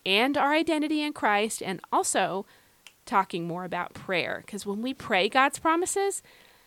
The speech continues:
oh, that's just something I get really excited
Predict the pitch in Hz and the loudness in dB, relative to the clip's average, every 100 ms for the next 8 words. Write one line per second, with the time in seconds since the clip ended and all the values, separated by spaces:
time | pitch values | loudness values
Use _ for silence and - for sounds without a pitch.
0 | _ _ _ - 226 - - - 277 415 | _ _ _ -8 -6 -6 -10 -2 0 0
1 | - 453 - 320 247 220 180 190 185 190 | 2 2 4 2 2 2 2 0 0 0
2 | 196 170 160 - 156 143 127 165 | 2 0 0 2 0 0 -8 -10